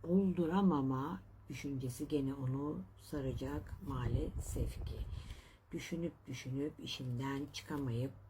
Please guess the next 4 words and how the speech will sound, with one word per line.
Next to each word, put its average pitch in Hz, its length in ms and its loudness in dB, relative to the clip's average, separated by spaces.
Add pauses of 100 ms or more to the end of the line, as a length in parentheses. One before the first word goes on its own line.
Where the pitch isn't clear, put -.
vazgeçmek, 127 920 -6 (640)
sizin 175 580 2
çok 185 240 -4 (180)
güçlü 151 540 2